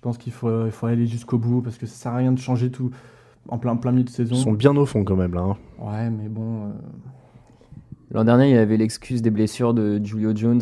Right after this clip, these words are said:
Speaker 3: Roddy White, qui a quand même vachement. Bon, alors cette année, ok, il y a encore quelques blessures sur la ligne
Speaker 2: Ouais, il y a
Speaker 3: offensive.
Speaker 2: des é-, mais il y a des blessures dans toutes les équipes maintenant.
Speaker 3: Voilà, c'est ça. En même temps, d'un autre côté, on... il y a plus une semaine sans qu'il y ait un gros joueur qui se
Speaker 2: C'est
Speaker 3: blesse
Speaker 2: ça.
Speaker 3: cette saison. Non, je pense que, euh,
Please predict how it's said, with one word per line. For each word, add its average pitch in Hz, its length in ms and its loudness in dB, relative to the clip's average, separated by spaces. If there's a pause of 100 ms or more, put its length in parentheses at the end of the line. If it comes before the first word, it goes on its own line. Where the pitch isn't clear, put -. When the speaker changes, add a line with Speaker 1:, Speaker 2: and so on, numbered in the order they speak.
Speaker 3:
Roddy 113 240 -2
White, 117 320 -2
qui - 140 -8
a 90 40 -4
quand 95 120 -6
même 101 160 -4
vachement. 101 440 -2
Bon, 92 120 -4
alors 104 180 -6
cette - 140 -12
année, 113 120 0
ok, 113 200 -2
il 92 80 -4
y - 40 -8
a 92 60 -8
encore 110 240 -4
quelques 113 240 -4
blessures 113 380 -2
sur 117 140 -4
la 107 100 0
ligne 110 160 2 (100)
Speaker 2:
Ouais, 110 220 6
il 98 60 0
y 101 40 4
a 98 40 4
Speaker 3:
offensive. 113 140 2
Speaker 2:
des 120 180 2
é-, 113 60 -6
mais 120 140 2
il 120 40 4
y 127 40 6
a - 20 2
des 131 120 2
blessures 135 260 0
dans 117 100 4
toutes - 160 -8
les 110 140 2
équipes 113 240 -4
maintenant. - 300 -6
Speaker 3:
Voilà, 127 380 6
c'est 120 120 -4
ça. 120 140 0
En 110 40 2
même 107 180 2
temps, 131 380 2
d'un 107 220 -2
autre 110 160 -4
côté, 123 320 0
on... 107 200 0 (280)
il 101 80 -2
y 104 80 0
a 101 40 2
plus 117 160 0
une 117 100 4
semaine 123 360 2
sans 110 180 -2
qu'il 104 140 -6
y - 20 2
ait - 20 2
un 104 40 0
gros 110 160 -2
joueur 107 220 -4
qui 113 140 -6
se 98 60 -4
Speaker 2:
C'est 101 60 0
Speaker 3:
blesse 107 120 2
Speaker 2:
ça. 95 60 0
Speaker 3:
cette 104 160 -4
saison. 120 400 -2 (880)
Non, 110 260 6
je 117 120 -4
pense 113 280 -2
que, - 160 -8
euh, 101 500 -2